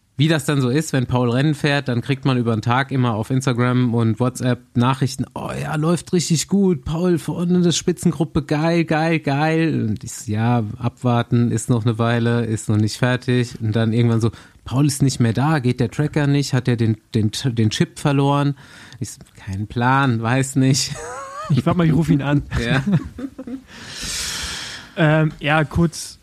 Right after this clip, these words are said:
Speaker 2: äh, wie gesagt, Caro hat's rasiert, äh, ist jetzt die Gravel-Königin. Wir, ich muss ja auch noch so eine Krone basteln
Speaker 1: Mhm.
Speaker 2: und, äh, einen Umhang und so ein, so ein Zepter.
Speaker 1: Mit, mit Matsch und so Ge
Speaker 2: Ja, genau.
Speaker 1: Gestrüpp dran.
Speaker 2: Ja.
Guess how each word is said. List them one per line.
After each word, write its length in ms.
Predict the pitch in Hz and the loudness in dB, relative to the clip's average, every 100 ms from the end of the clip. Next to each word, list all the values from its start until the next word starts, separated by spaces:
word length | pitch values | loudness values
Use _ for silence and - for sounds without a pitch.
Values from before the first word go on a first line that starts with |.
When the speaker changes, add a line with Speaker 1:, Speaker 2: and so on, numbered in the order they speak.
| - | -6
Speaker 2:
äh, 60 | |
wie 60 | 143 | -2
gesagt, 460 | 139 151 - - - | 0 0 -2 -14 -4
Caro 360 | 139 147 156 | -2 2 2
hat's 200 | 143 - | 0 0
rasiert, 540 | 143 123 151 156 - - | 0 2 2 0 -8 -4
äh, 240 | 131 135 - | 0 0 0
ist 100 | - | -2
jetzt 320 | 139 - - _ _ _ | -2 -4 -14 _ _ _
die 140 | 139 127 | -4 -4
Gravel-Königin. 960 | - 143 143 139 - 156 165 175 175 160 | -2 0 2 0 2 2 2 2 0 0
Wir, 200 | 139 139 - | 0 0 -2
ich 120 | - | -2
muss 160 | 151 147 | 0 2
ja 80 | |
auch 80 | 139 | 0
noch 80 | 139 | 0
so 140 | - | 2
eine 160 | 143 135 | 0 0
Krone 340 | - 147 160 | 0 2 2
basteln 460 | 156 156 - 170 170 | 2 -4 -2 -2 0
Speaker 1:
Mhm. 300 | 120 107 104 135 - | 0 2 0 -4 -6
Speaker 2:
und, 340 | 135 131 123 | -2 -2 -2
äh, 60 | 127 131 | -2 0
einen 140 | 131 | 0
Umhang 320 | 151 135 143 | 2 4 4
und 100 | 135 | 2
so 100 | 135 | 0
ein, 160 | 131 127 - | 0 0 0
so 120 | 135 | -2
ein 40 | |
Zepter. 360 | 123 151 - 110 | 2 0 0 0
Speaker 1:
Mit, 140 | 107 | 0
mit 80 | - | 2
Matsch 340 | 107 117 - - | 0 2 -2 -2
und 220 | 104 101 | -2 0
so 360 | 107 98 95 92 _ _ _ - | 0 0 0 -4 _ _ _ -10
Ge 140 | - 98 | -6 0
Speaker 2:
Ja, 60 | |
genau. 120 | 135 | 2
Speaker 1:
Gestrüpp 560 | 131 131 135 127 120 - - _ - | 2 2 4 2 2 -6 -12 _ -10
dran. 360 | 98 92 92 - _ | -6 -4 -6 -10 _
Speaker 2:
Ja. 200 | 139 139 | -4 -2